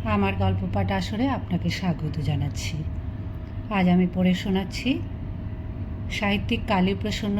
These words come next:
সিংহের সংক্ষিপ্ত জীবনী। কালীপ্রসন্নের জন্ম আঠেরোশো একচল্লিশ খ্রিস্টাব্দে। বিখ্যাত জমিদার বংশের সন্তান তিনি। বাবার নাম নন্দলাল সিংহ।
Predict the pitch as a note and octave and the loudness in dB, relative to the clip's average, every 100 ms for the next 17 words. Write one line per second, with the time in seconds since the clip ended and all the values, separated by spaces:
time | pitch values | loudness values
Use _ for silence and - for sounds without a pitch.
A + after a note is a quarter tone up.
0 | G#3 - G3+ G3 A#3+ E4+ - - - - | -2 0 0 2 0 0 -6 -8 -6 -2
1 | G3 E3+ D#3 - F3+ - B3+ G3+ D3+ D3+ | 2 2 2 0 0 2 2 2 2 2
2 | D3 D#3 - - - - - - - - | 0 -2 -4 -6 -6 -6 -8 -6 -8 -8
3 | - - - - - - - - - - | -8 -8 -8 -8 -8 -8 -8 -8 -6 -2
4 | G#3+ A3+ C4 C4 C4+ C4+ C#4 G3+ G3+ F#3 | 0 2 2 2 4 6 4 4 4 4
5 | G3 A#3+ B3+ A#3 F#3 F#3+ F#3+ F#3 C4+ A#3 | 2 2 4 2 2 0 0 2 2 2
6 | - G3+ F3+ F#3+ B3 - - E3 - F3 | 0 2 4 4 2 0 0 0 2 2
7 | C#3 D3+ C#3+ - - - - - - G3+ | 2 -2 -4 -6 -8 -10 -10 -8 -6 0
8 | A#3+ B3 C#4 C#4+ D#4+ A3+ G3 F#3+ G3+ F#3 | 2 2 0 2 2 2 2 2 2 2
9 | G3 G3 B3+ B3 - F3+ D#3+ D#3+ F3 E3+ | 0 0 0 -2 0 2 0 2 4 4
10 | E3+ D3 C#3+ D3 - - - - - - | 2 -2 -2 -4 -6 -8 -8 -8 -8 -4
11 | G3+ F#3 F#3+ G3 A3+ C4+ - - - - | 2 4 4 2 0 0 -2 -6 -8 -8
12 | - - G3 F#3+ F#3 F3+ F#3 G#3 A3+ - | -8 -2 2 6 6 4 2 2 0 2
13 | F3+ D#3+ | 4 4